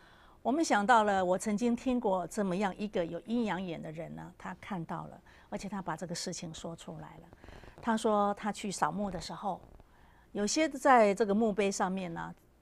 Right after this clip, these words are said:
坐的一个人，一个人，一个人，他在那里在干嘛呢？在等他的子孙来扫墓，因为他等不到，只有坐在那里。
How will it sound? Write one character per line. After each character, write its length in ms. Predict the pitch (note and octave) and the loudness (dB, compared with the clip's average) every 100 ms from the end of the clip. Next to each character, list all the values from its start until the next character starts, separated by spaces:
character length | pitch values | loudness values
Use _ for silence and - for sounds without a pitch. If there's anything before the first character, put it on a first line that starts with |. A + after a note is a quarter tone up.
| _ - | _ -12
坐 200 | - D4 | 2 4
的 160 | G#3+ F3+ | 4 0
一 80 | A3+ | -2
个 120 | A3+ | 0
人， 160 | F3+ D#3 | 0 -2
一 100 | - | -10
个 140 | G#3 G3 | -8 -8
人， 180 | F3 D#3+ | -8 -10
一 100 | F#3+ | -8
个 100 | G3 | -4
人， 240 | E3+ D3 C#3+ - - - - - - | -6 -6 -14 -20 -20 -20 -20 -20 -8
他 160 | - | -2
在 140 | A#3 A#3 | 2 2
那 180 | A3+ F#3+ | 2 0
里 280 | F3 - - _ | -4 -10 -16 _
在 140 | - A3+ | -8 -6
干 160 | A#3 | -2
嘛 240 | G#3 F3 D3+ | -2 -2 -4
呢？ 240 | E3+ D#3+ G3 - | -8 -10 -14 -12
在 160 | - | -8
等 220 | F#3+ F3+ D#3 | -6 -8 -10
他 160 | - | -10
的 120 | F#3 E3+ | -8 -10
子 260 | - E3 | -12 -14
孙 320 | D#3 - F#3+ G3+ - | -10 -6 -6 -6 -10
来 120 | E3 | -10
扫 280 | E3+ F3 D3 | -8 -8 -8
墓， 240 | F3 F3 F3 - _ - - - | -8 -10 -14 -20 _ -20 -20 -4
因 220 | A#3 B3 | 2 4
为 240 | B3 G3 - - - - | 4 2 -2 -16 -20 -10
他 80 | - | -8
等 220 | G3+ F#3 | -2 -2
不 80 | E3+ | 0
到， 340 | F#3 A#3+ F#3 - _ - _ | 0 2 2 0 _ -20 _
只 140 | - A3+ | -4 0
有 120 | F3+ | 2
坐 160 | A3 | 2
在 140 | F#3+ F#3 | 2 0
那 200 | F#3+ E3+ | 0 -4
里。 220 | E3 - | -6 -14